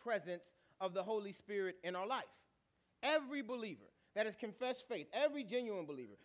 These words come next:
who has confessed faith in Jesus Christ has been deposited the Holy Spirit. And through the Holy Spirit, we have power. Through the Holy Spirit,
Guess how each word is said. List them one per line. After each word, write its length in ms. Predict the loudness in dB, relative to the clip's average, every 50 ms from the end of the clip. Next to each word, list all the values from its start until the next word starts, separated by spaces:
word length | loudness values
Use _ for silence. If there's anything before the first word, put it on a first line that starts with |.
| _ 0
who 120 | 2 2
has 100 | 2 2
confessed 640 | 2 -2 -6 -6 -6 -2 2 4 4 4 2 0 -10 -4
faith 240 | 0 2 2 2 2 0
in 240 | -2 -2 -2 -2 -2
Jesus 340 | -6 -8 -10 -8 -10 -12 -8
Christ 300 | -4 -2 -2 -2 -2 -4 -8 -16 -4 2
has 160 | 2 4 4 2
been 180 | 0 -2 0 0
deposited 720 | -2 -4 -4 -2 -2 0 2 2 0 0 -2 -4 -4 -2
the 60 | -2
Holy 340 | 0 0 0 0 -2 -2 -6
Spirit. 340 | -10 -12 -12 -12 -12 -12 -14 _ _ _ _ _ _ _ _ _ _ _ _ _ -2
And 220 | 0 0 0 0
through 160 | -2 -2 2
the 160 | 6 6 6 6
Holy 300 | 6 4 4 2 -2 -6
Spirit, 420 | -6 -6 -2 0 2 4 2 2
we 160 | 0 -2 0
have 320 | 2 4 4 4 4 2 0 -4 -10 -20 _ _ _ _ _ -2
power. 320 | 0 2 2 2 0 -4 -10 -16 -20 _ _ _ -4
Through 100 | 0 2
the 120 | 4 4
Holy 280 | 4 4 2 2 0 -6
Spirit, 460 | -10 -8 -2 2 4 6 6 4